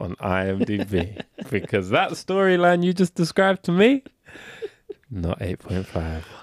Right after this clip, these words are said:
Speaker 2: I was, it was relatively high level. I didn't go into all the details and, like,
Speaker 1: Naturally, yeah.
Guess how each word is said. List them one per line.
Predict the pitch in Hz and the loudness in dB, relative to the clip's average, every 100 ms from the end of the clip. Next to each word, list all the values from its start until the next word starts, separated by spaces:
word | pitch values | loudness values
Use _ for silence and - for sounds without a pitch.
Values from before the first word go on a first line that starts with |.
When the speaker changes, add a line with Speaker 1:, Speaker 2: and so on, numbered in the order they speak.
| - | -2
Speaker 2:
I | 123 | 2
was, | 139 135 | 2 4
it | 139 | 4
was | 127 120 | 4 4
relatively | 135 170 139 120 107 | 2 4 4 2 2
high | 101 98 | 4 4
level. | 92 87 90 104 | 2 0 -6 -4
I | |
didn't | 98 95 | -2 0
go | 95 | 0
into | 92 87 | 0 -2
all | 90 | -2
the | 87 | -4
details | 87 87 87 82 82 82 | -4 -6 -4 -2 -4 -6
and, | 92 87 | -8 -8
like, | 80 - | -6 0
Speaker 1:
Naturally, | 104 107 - 87 | 0 0 -8 -8
yeah. | 87 | -6